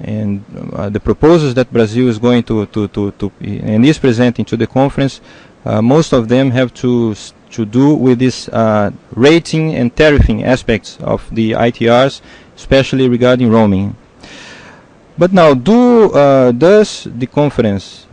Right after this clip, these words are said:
has anything to do with internet governance, which is the, the, the, the question here?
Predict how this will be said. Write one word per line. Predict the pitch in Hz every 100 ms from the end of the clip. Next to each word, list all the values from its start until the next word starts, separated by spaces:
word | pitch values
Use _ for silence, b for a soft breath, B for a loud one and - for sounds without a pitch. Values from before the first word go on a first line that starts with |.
| -
has | 95 139 143 - - - - _
anything | 127 135 123 123 117
to | 113
do | 117 120 113
with | 110 113 127 139 110 - -
internet | - 120 113 104
governance, | 131 165 104 92 -
which | 113 120
is |
the, | 117 107 98
the, | 107 95
the, | 104 - -
the |
question | - 143 156 -
here? | 104 92